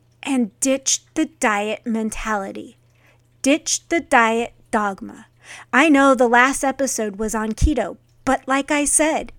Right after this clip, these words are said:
it's a tool. It's a tool to get your body running efficiently again. I have many tools up my sleeve that I work with.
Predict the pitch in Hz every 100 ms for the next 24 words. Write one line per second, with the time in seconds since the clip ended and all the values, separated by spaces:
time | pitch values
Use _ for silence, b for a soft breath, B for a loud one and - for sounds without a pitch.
0 | _ - 277 - - 262 240 214 - -
1 | 277 320 233 - - b b b b 294
2 | 320 311 285 - - 320 359 302 233 269
3 | 277 254 220 240 240 254 254 - _ 214
4 | 202 240 247 247 240 - _ _ _ _
5 | - 226 - 208 - 214 220 202 196 202
6 | 247 226 _ _ _ _ _ _ _ _
7 | - - 349 254 220 - - 196 196 220
8 | 233 226 220 226 202 196 - 226 - 214
9 | 214 - 202 185 202 196 196 190 196 -
10 | 202 214